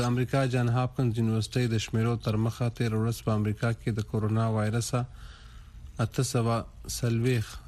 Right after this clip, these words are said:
تنه مړه شوي دي، چې پرله پسې اوومه ورځ وه چې په امریکا کې پکې د زر نه کم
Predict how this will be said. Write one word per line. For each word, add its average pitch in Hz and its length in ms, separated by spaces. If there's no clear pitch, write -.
تنه 110 260
مړه 104 200
شوي 110 320
دي، 107 180
چې - 240
پرله 123 300
پسې 123 340
اوومه 113 380
ورځ 117 260
وه 127 180
چې - 180
په 113 120
امریکا 110 400
کې 123 180
پکې 123 360
د 117 120
زر 123 280
نه 110 180
کم 120 200